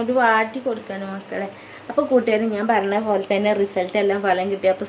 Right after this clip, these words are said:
സമാധാനമായി എന്ന് പറഞ്ഞല്ലോ. അപ്പോൾ ഇനിയിപ്പോൾ ഇതിൽ പറയാനുള്ളത് എന്താണെന്ന് വെച്ചാൽ കൂട്ടുകാരെ നമ്മളിപ്പോൾ ഇനി പാത്തു എണീസ് എണീറ്റപ്പോൾ നമ്മളെ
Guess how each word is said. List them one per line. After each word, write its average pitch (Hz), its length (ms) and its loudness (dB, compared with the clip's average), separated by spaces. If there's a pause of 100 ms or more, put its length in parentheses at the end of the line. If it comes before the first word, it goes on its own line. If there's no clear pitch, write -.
സമാധാനമായി 185 720 -2
എന്ന് 190 160 -6
പറഞ്ഞല്ലോ. 180 340 -8 (440)
അപ്പോൾ 370 200 0
ഇനിയിപ്പോൾ 294 320 0
ഇതിൽ 240 140 2 (120)
പറയാനുള്ളത് 190 800 0
എന്താണെന്ന് 180 380 -4
വെച്ചാൽ 185 220 -6 (1000)
കൂട്ടുകാരെ 202 360 0
നമ്മളിപ്പോൾ 196 380 0 (160)
ഇനി 190 180 0 (140)
പാത്തു 180 380 2
എണീസ് 190 360 -4 (220)
എണീറ്റപ്പോൾ 180 480 -4
നമ്മളെ 180 240 0